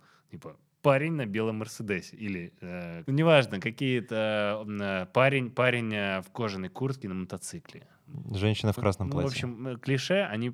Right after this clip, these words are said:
Speaker 1: они как раз для того, чтобы, это как некие метабренды, можно так сказать. То есть это какие-то ситуации, которые трактуются людьми примерно одинаково, они в памяти у них укладываются тоже примерно одинаково.
Speaker 2: И
Speaker 1: И
Speaker 2: посылается в мозг сообщение: «Можешь не думать, ты уже про это думал, ты точно знаешь,
Speaker 1: Да.
Speaker 2: что такое
Speaker 1: Уже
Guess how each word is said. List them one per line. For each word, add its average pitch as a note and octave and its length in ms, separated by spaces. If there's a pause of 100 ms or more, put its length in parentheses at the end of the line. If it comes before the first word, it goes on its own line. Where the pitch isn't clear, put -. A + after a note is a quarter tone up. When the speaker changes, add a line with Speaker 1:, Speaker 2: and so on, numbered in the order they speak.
Speaker 1:
они A2+ 240
как A#2+ 140
раз B2+ 120
для A2+ 120
того, A#2 200
чтобы, G2+ 300
это G2+ 260
как A2 160
некие A#2+ 360
метабренды, A#2 880
можно F2+ 320
так F#2 180
сказать. E2+ 460 (380)
То F#2 80
есть F#2 120
это F#2 340 (420)
какие-то G2+ 1120
ситуации, A#2+ 600
которые G2+ 300
трактуются B2+ 580
людьми G2 300
примерно G2 420
одинаково, G2+ 720
они F#2 240
в - 140
памяти A2+ 420
у F#2+ 40
них G2 200
укладываются F#2+ 640
тоже F2+ 200
примерно F#2 360
одинаково. A2+ 340
Speaker 2:
И G#2 200
Speaker 1:
И - 60
Speaker 2:
посылается A2+ 500
в - 20
мозг G#2 240
сообщение: F2+ 560
«Можешь B2 400
не A2 100
думать, F#2+ 420
ты A2 120
уже G#2+ 260
про G2 160
это G2 160
думал, F2 400
ты G2+ 140
точно F#2 340
знаешь, A2+ 280
Speaker 1:
Да. - 40
Speaker 2:
что F#2+ 140
такое F#2+ 340
Speaker 1:
Уже F2+ 120